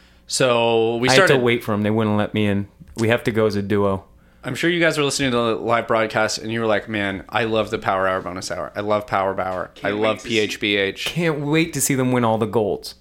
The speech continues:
Speaker 1: And we were just winning golds. And we were doing these podcasts that, like, no one was ready for.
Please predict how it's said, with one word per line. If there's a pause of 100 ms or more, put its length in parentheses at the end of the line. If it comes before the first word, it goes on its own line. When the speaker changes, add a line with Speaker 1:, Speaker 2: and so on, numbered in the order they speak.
Speaker 1:
And
we
were
just
winning
golds.
And
we
were
doing
these
podcasts
that,
like,
no
one
was
ready
for.